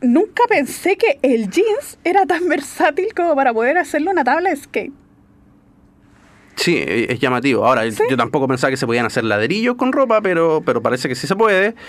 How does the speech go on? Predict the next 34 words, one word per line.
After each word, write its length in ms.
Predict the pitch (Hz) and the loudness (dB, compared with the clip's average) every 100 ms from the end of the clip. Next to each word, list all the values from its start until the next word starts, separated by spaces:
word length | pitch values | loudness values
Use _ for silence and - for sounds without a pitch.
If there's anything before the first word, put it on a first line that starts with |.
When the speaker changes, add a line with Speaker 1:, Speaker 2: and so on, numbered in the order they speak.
| - - - _ | -20 -20 -20 _
Speaker 2:
Eh, 420 | 113 110 107 107 - | -2 0 0 -4 -4
y, 720 | 120 120 117 113 110 104 - | 0 2 2 0 0 -2 -4
y 100 | - | -2
parece 200 | 135 147 | -2 0
que 80 | 240 | -2
también 240 | 233 170 | 0 0
es 60 | 220 | 2
muy 120 | 208 | 0
rentable, 680 | 226 143 120 - 302 127 113 | 0 -2 -2 -2 0 -2 -2
¿eh? 80 | 180 - _ _ _ | -4 -10 _ _ _
Speaker 1:
Totalmente, 460 | - 285 320 403 370 | -4 -2 -2 -4 -6
sí. 140 | 285 349 - - | -8 -10 -10 -4
Speaker 2:
Lo 140 | 139 | 0
que 120 | 143 147 | 2 4
me, 120 | 147 160 | 2 2
lo 160 | 143 | 0
que 80 | 139 | 2
me 180 | 143 151 | 2 2
hace 360 | 160 185 220 208 | 0 0 -2 0
un, 680 | 151 196 190 185 180 175 - - - - - - _ _ - - - _ | 0 -2 -2 -2 -2 -4 -6 -12 -18 -20 -20 -20 _ _ -20 -20 -20 _
me 160 | 151 156 | 0 0
hace 160 | 170 | 0
un 80 | 185 | -2
cambio 360 | 180 185 185 190 | 0 0 2 2
de, 160 | 175 | 2
de 140 | 151 151 | 0 2
paradigma 640 | 147 135 170 180 196 196 | 2 2 0 0 -2 0
con 160 | 175 | 0
respecto 360 | 156 151 180 175 | -2 -4 -4 -2
a 40 | |
cómo 200 | 170 185 | 0 0
nosotros 360 | 196 180 185 180 | 0 0 -2 -2
vamos 240 | 190 185 175 | -2 -4 -4
viendo, 560 | 151 175 214 123 120 | -2 0 0 -2 -4